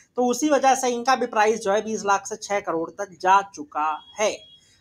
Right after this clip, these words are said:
लेकिन भैया पिछली वीडियो में हमने बात की थी बहुत से बंदों के प्राइस कम भी हो गए हैं। तो अब ये वो बंदे हैं जिनके प्राइस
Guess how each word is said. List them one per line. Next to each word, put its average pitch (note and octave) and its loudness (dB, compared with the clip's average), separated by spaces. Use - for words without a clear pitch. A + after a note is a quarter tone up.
लेकिन E4+ 4
भैया F#4 4
पिछली D#4+ -2
वीडियो D#4 2
में D4+ 4
हमने C#4+ 2
बात B3+ 4
की C4+ -6
थी C#4 -6
बहुत A3+ 4
से A3+ -4
बंदों G#3+ -2
के A3 -4
प्राइस F#3 -2
कम A#3 -2
भी D#4 -4
हो C#4 6
गए D4 2
हैं। D4 0
तो B3+ 4
अब G3 0
ये A3 2
वो G#3+ 0
बंदे F#3+ -2
हैं F#3+ 0
जिनके F3 -8
प्राइस D3+ -4